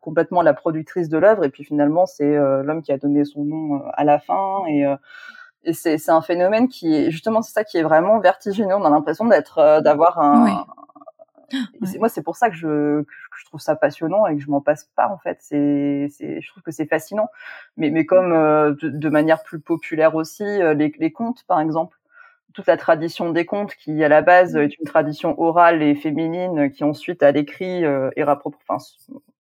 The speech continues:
Speaker 1: voilà, est utilisée par les hommes, en fait, euh, euh, et on oublie le rôle des femmes là-dedans. Par exemple, dans tout le processus d'écriture des frères Grimm, on oublie complètement le rôle qu'a joué les femmes là-dedans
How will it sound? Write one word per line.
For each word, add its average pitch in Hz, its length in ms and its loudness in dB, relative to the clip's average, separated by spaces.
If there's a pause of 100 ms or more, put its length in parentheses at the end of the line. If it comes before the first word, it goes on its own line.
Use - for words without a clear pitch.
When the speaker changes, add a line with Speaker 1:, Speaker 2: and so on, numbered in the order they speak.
(100)
Speaker 1:
voilà, 170 180 -2
est 143 160 -4
utilisée 151 440 -4
par 143 200 0
les 151 220 -2
hommes, 165 220 2
en 143 60 -4
fait, 151 320 -6
euh, 135 300 -6 (800)
euh, 139 320 0 (260)
et 147 160 0
on 143 80 2
oublie 151 340 -2
le 165 120 0
rôle 160 240 0
des 160 140 0
femmes 160 260 2
là-dedans. 156 380 2
Par 143 180 0
exemple, 160 240 0
dans 139 160 -2
tout 131 220 -14
le 170 40 -10
processus 160 440 -6
d'écriture 156 540 -4
des 151 100 -2
frères 156 240 -2
Grimm, 160 360 -4 (440)
on 151 140 -6
oublie 156 260 -6
complètement 175 500 -2
le 147 100 2
rôle 151 220 2
qu'a 147 140 0
joué 147 160 -6
les 147 140 -2
femmes 147 220 0
là-dedans 147 380 0